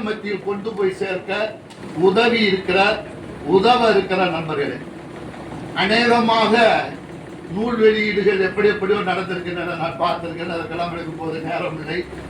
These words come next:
கப்பலில் நூல் வெளியீடு நடந்திருக்கிறது, டாஸ்மாக் கடையில் நூல் வெளியீடு நடந்திருக்கிறது, நண்பர்கள் மத்தியில் நடந்திருக்கிறது. முதல் உலக போருக்கு பிறகு புரட்சி செய்ய வேண்டும் என்று டாடாயிசம் என்கிற கருத்தை கொண்டு வந்தவர்கள் எல்லாம்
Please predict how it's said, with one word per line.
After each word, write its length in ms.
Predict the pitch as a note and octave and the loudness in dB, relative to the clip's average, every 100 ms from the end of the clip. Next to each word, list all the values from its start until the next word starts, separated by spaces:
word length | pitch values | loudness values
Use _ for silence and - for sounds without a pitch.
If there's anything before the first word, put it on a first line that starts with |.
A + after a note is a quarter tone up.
| - | -2
கப்பலில் 480 | F3+ F#3 A3 G#3+ F#3 | 0 2 4 6 4
நூல் 220 | F#3 F#3 | 2 0
வெளியீடு 360 | F3+ F3 F3 E3+ | 2 2 2 0
நடந்திருக்கிறது, 760 | E3+ F3 F3 E3+ E3 F3 F#3 G3+ - | -4 -4 -6 -6 -6 -2 0 0 2
டாஸ்மாக் 560 | F3 G3+ F#3+ F#3+ F#3 | 2 2 2 2 2
கடையில் 320 | D#3+ E3 E3+ E3+ | 0 -4 -4 -4
நூல் 200 | F3+ F3 | -4 -4
வெளியீடு 340 | E3+ E3 - | -4 -4 -6
நடந்திருக்கிறது, 760 | - G3+ - - - E3 F#3+ G#3+ G#3+ - - | -6 -4 -4 -6 -6 -2 4 4 2 -6 -2
நண்பர்கள் 560 | F3+ A3 A#3+ A3+ G#3+ G3 | 0 2 2 4 4 2
மத்தியில் 380 | F#3+ G3 F#3+ F3+ | -2 -2 -2 0
நடந்திருக்கிறது. 680 | F3+ F3 E3 E3 D#3 G3 A3 - - - - | -2 -4 -6 -6 0 2 2 0 -12 -14 -8
முதல் 380 | F#3+ G#3+ C4 B3+ | -4 0 2 2
உலக 260 | A3+ A3 G#3+ | 2 4 4
போருக்கு 400 | - G#3+ G3+ G3 | 4 4 4 2
பிறகு 300 | F3+ G3 G3 - | -4 -4 -4 -4
புரட்சி 440 | F#3+ G#3+ A3 A3+ | 0 0 0 -2
செய்ய 220 | G3+ G3+ G3 | 0 0 0
வேண்டும் 400 | G3 F#3+ G3 F#3+ | -2 -4 -4 -6
என்று 220 | F#3 A3 - | -4 -4 -2
டாடாயிசம் 760 | F#3 G#3 A3 A3 G3+ A3 G#3+ | 0 0 2 2 2 0 -2
என்கிற 240 | G3 F3+ F3+ | -2 -4 -4
கருத்தை 380 | E3+ F3+ F#3 G3 | -2 -4 -2 -2
கொண்டு 240 | F3+ F3+ F#3+ | -2 -4 -2
வந்தவர்கள் 480 | F#3 F3+ F3 E3+ F3 | -2 -2 -4 -4 -2
எல்லாம் 240 | G3 F#3+ | 0 0